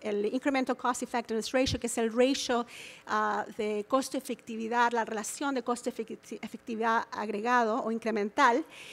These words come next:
mientras más bajo sea ese número que acompaña, suponte, ah, al per dali averted, ah, o sea, eh, a los años de vida ajustado por, por discapacidad evitado,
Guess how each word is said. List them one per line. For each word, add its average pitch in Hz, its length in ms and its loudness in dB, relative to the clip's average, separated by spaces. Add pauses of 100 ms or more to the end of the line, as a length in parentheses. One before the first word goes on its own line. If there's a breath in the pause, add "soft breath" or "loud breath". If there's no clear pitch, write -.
(240 loud breath)
mientras 254 360 0
más 302 240 2
bajo 285 300 0
sea 254 240 -4
ese 240 240 -4
número 277 520 -2 (360 loud breath)
que 247 100 0
acompaña, 262 640 2
suponte, 247 760 -4
ah, 214 260 -2 (220 loud breath)
al 214 160 -4
per 214 240 -6
dali 254 480 2
averted, 226 540 -2 (340 loud breath)
ah, 220 160 6
o 214 60 2
sea, 220 520 4
eh, 208 240 0
a 220 80 0
los 220 180 -2
años 262 240 0
de 233 100 4
vida 240 260 0
ajustado 233 580 4
por, 220 240 -2 (400 loud breath)
por 226 140 2
discapacidad 226 960 0 (200 loud breath)
evitado, 226 680 2